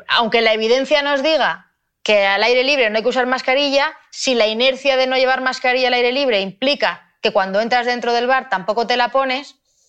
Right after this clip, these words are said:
al final hay que legislar un paso por encima porque somos incapaces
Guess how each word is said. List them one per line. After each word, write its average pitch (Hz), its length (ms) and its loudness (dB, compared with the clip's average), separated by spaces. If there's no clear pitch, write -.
al 196 140 0
final 226 260 0
hay 240 100 2
que 247 120 0
legislar 247 480 0
un 233 120 -2
paso 247 300 -2
por 247 140 2
encima 254 420 -2
porque 214 220 -4
somos 226 320 -6
incapaces 240 680 -4